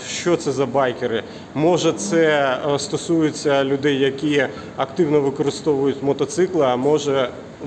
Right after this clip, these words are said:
вело. Хто зна. Ну, на вело не дуже схоже, а от на байкерів, саме, е,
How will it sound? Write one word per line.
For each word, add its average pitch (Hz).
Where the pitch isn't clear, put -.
вело. 127
Хто 165
зна. 120
Ну, 151
на 165
вело 151
не 151
дуже 165
схоже, 139
а 120
от 120
на 135
байкерів, 131
саме, 123
е, 113